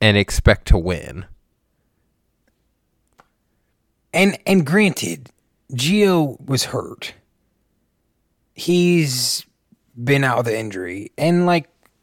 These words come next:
Speaker 2: probably didn't need to get called back into the team this time.
Speaker 1: Yeah, but at
Speaker 2: We
Speaker 1: the
Speaker 2: were
Speaker 1: same
Speaker 2: also
Speaker 1: time,
Speaker 2: playing
Speaker 1: where's
Speaker 2: Uzbekistan and Uzman, um,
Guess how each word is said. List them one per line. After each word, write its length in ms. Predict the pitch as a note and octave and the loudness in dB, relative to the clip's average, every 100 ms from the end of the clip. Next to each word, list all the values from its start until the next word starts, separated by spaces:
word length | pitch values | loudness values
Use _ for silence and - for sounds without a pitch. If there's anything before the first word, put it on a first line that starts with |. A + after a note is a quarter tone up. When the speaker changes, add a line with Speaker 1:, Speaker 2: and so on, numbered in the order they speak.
| _ - | _ -2
Speaker 2:
probably 280 | G3+ G#3+ | 0 0
didn't 220 | G#3 G3 C3+ | 0 -2 -2
need 180 | C#3+ | -4
to 40 | A#2+ | -4
get 200 | A#2 A2+ | -6 -6
called 320 | B2 A2 G#2+ G#2+ _ _ | -4 -4 -6 -20 _ _
back 260 | - A#2 A2+ | -2 -2 -2
into 160 | B2+ A2+ | -6 -8
the 80 | |
team 480 | A2 - F2+ G2 - _ _ _ | -10 -12 -12 -16 -20 _ _ _
this 260 | - B2+ - | -6 -4 -4
time. 300 | A#2 A#2+ - _ _ _ _ | -6 -10 -16 _ _ _ _
Speaker 1:
Yeah, 380 | C#3+ D3+ E3+ D#3+ | -4 4 6 8
but 160 | C#3+ D3 | 8 8
at 100 | D3+ | 6
Speaker 2:
We 100 | D3+ | 4
Speaker 1:
the 60 | |
Speaker 2:
were 60 | D3 | 6
Speaker 1:
same 100 | D3+ | 6
Speaker 2:
also 200 | C#3 D3+ | 6 4
Speaker 1:
time, 120 | D3 | 6
Speaker 2:
playing 280 | D#3 D3 G#2+ | 6 6 6
Speaker 1:
where's 200 | B2 C#3 | 6 6
Speaker 2:
Uzbekistan 520 | D3 D3 C#3 D#3 D3 | 4 0 -2 -2 0
and 80 | C3 | 0
Uzman, 720 | C#3 B2+ B2+ D3+ C3 B2 - | 0 0 0 0 0 -2 -2
um, 240 | C#3+ D3 | -2 -2